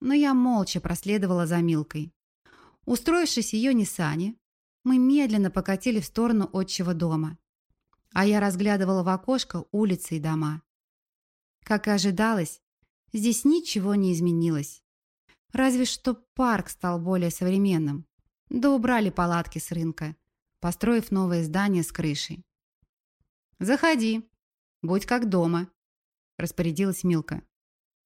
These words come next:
«Жить у меня будешь?» «Ну да», кивнула я. «Не выгонять же жильцов».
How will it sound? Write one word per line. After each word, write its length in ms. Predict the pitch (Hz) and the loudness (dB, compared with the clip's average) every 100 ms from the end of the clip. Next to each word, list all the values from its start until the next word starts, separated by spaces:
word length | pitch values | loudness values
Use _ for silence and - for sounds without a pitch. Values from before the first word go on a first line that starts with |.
| _ _ _ | _ _ _
«Жить 320 | 185 240 226 | 0 2 2
у 60 | 214 | 2
меня 320 | 208 220 285 | 2 4 4
будешь?» 460 | 302 196 160 - - _ _ _ _ _ _ _ _ _ _ _ - | 2 -2 -4 -10 -16 _ _ _ _ _ _ _ _ _ _ _ 0
«Ну 200 | 196 185 | 2 2
да», 420 | 165 175 180 202 _ _ _ _ _ | 2 0 0 -4 _ _ _ _ _
кивнула 380 | 196 185 190 180 | -2 2 2 2
я. 320 | 175 165 165 - _ _ _ _ _ _ | 2 -2 -4 -10 _ _ _ _ _ _
«Не 220 | 220 220 | 4 4
выгонять 520 | 196 208 190 202 214 196 | 4 2 2 2 2 0
же 80 | |
жильцов». 640 | 170 185 160 - 165 147 | 0 0 -2 -2 -2 -2